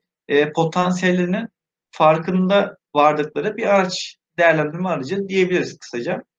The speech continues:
E, bir diğer yöntem kariyer planlama çalıştayları. E, peki nedir bu kariyer planlama çalıştayları? Çalışanlar kendi öz değerlendirmeleri yaptıktan sonra,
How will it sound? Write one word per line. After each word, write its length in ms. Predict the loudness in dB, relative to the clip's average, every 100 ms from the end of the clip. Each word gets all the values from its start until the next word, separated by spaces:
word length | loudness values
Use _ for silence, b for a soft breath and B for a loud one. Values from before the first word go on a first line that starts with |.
| _ _ _ _ _ _ _ -4
E, 380 | 0 0 0 -2
bir 140 | -2
diğer 200 | 2 2
yöntem 500 | 4 2 2 0 0 -6 _ _ _ _ _ _ _ _ _ _
kariyer 520 | -2 2 4 4 2
planlama 460 | 0 0 0 -2 -2
çalıştayları. 920 | -2 -4 -4 -8 -6 -8 -6 -8 -8 -16 -20 _ _ _ _ _
E, 340 | -2 2 2 0 -2
peki 220 | -4 -2
nedir 280 | 0 0 0
bu 80 | -4
kariyer 340 | -4 -2 -4
planlama 300 | -4 -4 -4
çalıştayları? 680 | -6 -8 -6 -6 -4 -6 -8
Çalışanlar 760 | -2 2 4 4 4 4 4 2 _
kendi 340 | 0 2 4 4
öz 320 | 4 4 4
değerlendirmeleri 640 | 4 4 2 2 2 0
yaptıktan 440 | -2 -4 0 0
sonra, 520 | 0 0 0 0 -2